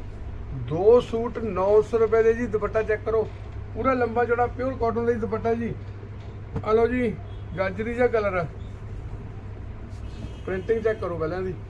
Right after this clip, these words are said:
ਨੈਕਲਾਈਨ ਦੇ ਉੱਪਰ ਵਰਕ ਦੇਖੋ ਕਿੱਡਾ ਸ਼ਾਨਦਾਰ ਵਰਕ ਆ, ਪ੍ਰਿੰਟਿਡ ਹੀ ਮਿਲੂਗੀ ਜੀ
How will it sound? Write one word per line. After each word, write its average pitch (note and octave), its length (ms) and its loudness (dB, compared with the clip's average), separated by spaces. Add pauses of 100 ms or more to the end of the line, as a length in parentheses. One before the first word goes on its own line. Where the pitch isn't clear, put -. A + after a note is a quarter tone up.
(1200)
ਨੈਕਲਾਈਨ G#3+ 400 2
ਦੇ A3 60 6
ਉੱਪਰ A3 220 0
ਵਰਕ F#3 280 -2
ਦੇਖੋ F3 220 -4
ਕਿੱਡਾ F3 240 -4 (100)
ਸ਼ਾਨਦਾਰ D#3 360 -2
ਵਰਕ D3 260 0
ਆ, F3 100 -4 (600)
ਪ੍ਰਿੰਟਿਡ F3+ 380 -2
ਹੀ G#3+ 60 -2
ਮਿਲੂਗੀ G#3 380 -2
ਜੀ G#3+ 120 -2